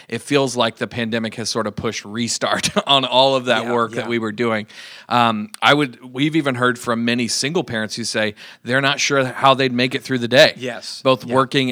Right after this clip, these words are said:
Speaker 1: and managing their kids without that one-eyed babysitter that they call the T V, uh, now, of course, tablet, smartphone,
Speaker 2: Yes.
Speaker 1: whatever it
Speaker 2: Yeah.
Speaker 1: is.
Speaker 2: Yeah.
Speaker 1: But it's like, how in the world is a single pan-, parent supposed to manage that? They realize it's not a good mental health choice, but what other option do they have?
Speaker 2: Yeah,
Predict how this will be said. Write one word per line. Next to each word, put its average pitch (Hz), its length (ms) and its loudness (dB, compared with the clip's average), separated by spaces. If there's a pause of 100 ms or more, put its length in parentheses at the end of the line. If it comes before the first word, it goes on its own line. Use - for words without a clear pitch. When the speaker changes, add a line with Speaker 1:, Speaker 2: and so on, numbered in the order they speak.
Speaker 1:
and 139 320 2
managing 127 400 0
their 117 140 0
kids 120 520 -4
without 117 520 -2
that 117 260 0
one-eyed 120 420 -2
babysitter 117 560 -2
that 107 140 -6
they 107 140 -4
call 107 240 -2
the 104 100 -8
T 113 220 -6
V, 110 340 -4 (340)
uh, 107 240 -6
now, 110 220 -6
of 104 140 -8
course, 117 240 -6
tablet, 110 480 -2
smartphone, 117 580 -4
Speaker 2:
Yes. 127 40 -2
Speaker 1:
whatever 131 420 2
it 123 60 0
Speaker 2:
Yeah. 120 160 4
Speaker 1:
is. 110 180 -4 (100)
Speaker 2:
Yeah. 104 160 -8
Speaker 1:
But 135 100 0
it's 131 120 -2
like, 135 140 0
how 151 340 2
in 151 80 -4
the 139 80 0
world 139 300 2
is 120 120 -2
a 113 60 -6
single 117 260 -4
pan-, 110 360 -6 (160)
parent 120 240 -4
supposed 113 240 -8
to 110 60 -10
manage 123 340 -6
that? 104 180 -4
They 123 140 0
realize 139 400 4 (200)
it's 120 200 -8
not 165 160 2
a 180 40 -2
good 135 140 0
mental 120 260 -2
health 135 320 -2
choice, 117 380 -6
but - 260 -2
what 135 220 0
other 135 240 2
option 117 460 0
do 110 80 -8
they 107 140 -6
have? 147 260 -2
Speaker 2:
Yeah, 113 180 -6